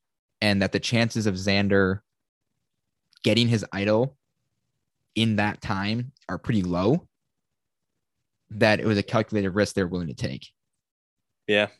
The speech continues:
Speaker 1: And knowing that he, that if he doesn't get his idol, he's, he can't vote. So it's just those three working together. He had, he'd have to swing two people of those three.
Speaker 2: Yeah.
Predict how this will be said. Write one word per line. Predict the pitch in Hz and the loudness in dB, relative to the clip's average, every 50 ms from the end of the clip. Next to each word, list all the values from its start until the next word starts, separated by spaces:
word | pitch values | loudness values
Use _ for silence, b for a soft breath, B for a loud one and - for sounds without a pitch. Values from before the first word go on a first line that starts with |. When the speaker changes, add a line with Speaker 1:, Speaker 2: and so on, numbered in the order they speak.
| _ - | _ 2
Speaker 1:
And | 131 147 165 175 180 165 147 135 | 4 4 6 6 6 6 6 6
knowing | 139 143 143 135 | 6 6 4 4
that | 120 104 | 2 0
he, | 98 - - _ - | -2 -6 -10 _ 0
that | 120 110 107 - _ _ - | 2 2 2 0 _ _ -4
if | 110 120 - | -4 -4 -4
he | - - 127 110 - - | -4 -4 -4 -4 -2 0
doesn't | - 107 107 123 123 | 0 0 2 0 -2
get | - 131 | -2 -2
his | 139 117 | 0 2
idol, | 113 139 143 135 | 2 2 2 2
he's, | 127 - 120 - - _ _ _ | 2 0 -2 -2 -4 _ _ _
he | - - 127 | -2 -2 -2
can't | - - 120 - - | -2 -2 -6 -6 -6
vote. | 95 98 98 104 143 - - _ _ _ _ _ _ _ _ _ _ - | -6 -2 0 2 0 0 -2 _ _ _ _ _ _ _ _ _ _ -2
So | - | -2
it's | 107 - | 0 0
just | - 117 - 107 | 0 -2 0 2
those | 98 101 110 113 104 | 2 4 4 2 0
three | - - 110 98 | 0 0 0 0
working | - 95 98 - 110 | 0 -2 -4 -4 -6
together. | 92 92 87 90 92 95 101 120 139 139 _ _ _ _ _ _ _ _ _ _ - | -8 -6 -6 -4 -2 0 0 0 0 -2 _ _ _ _ _ _ _ _ _ _ -2
He | - 123 | 2 2
had, | 120 - | 2 2
he'd | - 113 117 | 0 0 2
have | 117 127 | 2 4
to | 113 | 2
swing | 104 - - - - 104 107 110 110 107 107 104 104 _ _ _ _ _ _ _ _ _ _ _ _ _ _ _ _ _ _ _ _ _ | 2 -2 -4 -4 -2 0 0 2 2 2 0 -2 -4 _ _ _ _ _ _ _ _ _ _ _ _ _ _ _ _ _ _ _ _ _
two | - - 131 120 117 | 0 2 2 2 0
people | - - 113 107 - 123 139 160 - _ _ _ _ - | -2 -4 -6 -4 -2 0 0 -2 -2 _ _ _ _ -10
of | 95 | -4
those | 98 107 104 101 | -2 -2 -2 -2
three. | - - 98 95 98 110 139 147 - _ _ _ _ _ _ _ _ _ _ _ _ _ _ _ _ - - _ _ _ _ _ _ _ _ _ _ _ _ _ _ _ | -4 -4 -2 0 0 0 0 -2 -6 _ _ _ _ _ _ _ _ _ _ _ _ _ _ _ _ -20 -20 _ _ _ _ _ _ _ _ _ _ _ _ _ _ _
Speaker 2:
Yeah. | - 92 78 73 | -20 -18 -18 -18